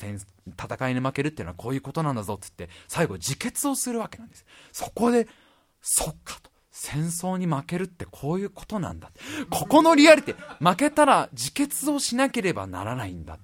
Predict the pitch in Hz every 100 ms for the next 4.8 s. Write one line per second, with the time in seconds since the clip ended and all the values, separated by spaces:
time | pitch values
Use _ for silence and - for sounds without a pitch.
0 | - 87 80 87 170 202 277 277 294 -
1 | 269 294 240 143 135 143 147 143 156 127
2 | 107 165 190 - - 101 101 104 - -
3 | - 185 - - - 220 208 143 160 143
4 | 107 87 87 87 98 92 87